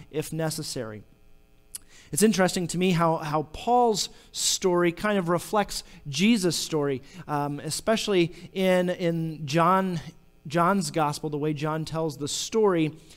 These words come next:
Jesus sets his sights on Jerusalem, knowing full well what going to the city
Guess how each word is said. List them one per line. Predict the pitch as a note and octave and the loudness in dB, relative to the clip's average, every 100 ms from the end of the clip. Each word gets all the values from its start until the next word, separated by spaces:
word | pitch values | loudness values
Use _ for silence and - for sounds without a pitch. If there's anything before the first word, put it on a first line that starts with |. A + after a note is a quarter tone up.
| - - F3 | -20 -18 -12
Jesus | D3 D3 A#3+ A#3 G#3 - | -4 4 6 6 4 4
sets | - - A3+ A3+ - | 2 4 4 2 0
his | D#3 G3+ F#3 | 2 4 4
sights | - G#3+ G#3 G3 - - F#3+ - | 0 2 4 2 -2 -10 -14 0
on | G3+ G3 F#3+ | 4 4 4
Jerusalem, | D3+ F3 G3 A#3 - F#3+ E3+ D#3 - - | 2 4 4 4 0 -2 -2 -4 -8 -2
knowing | E3+ G3+ G3 | 2 4 2
full | D#3+ - - A#3 A#3+ A3 | -2 -8 2 4 4 4
well | F#3+ G#3 F#3+ F3 | 4 4 4 4
what | F3+ F3 D3+ | 0 0 0
going | F3+ G#3+ A#3 A3+ | 2 4 2 0
to | - A3 | -2 -2
the | F3+ | -2
city | - G#3 E3 D#3 | 0 2 2 0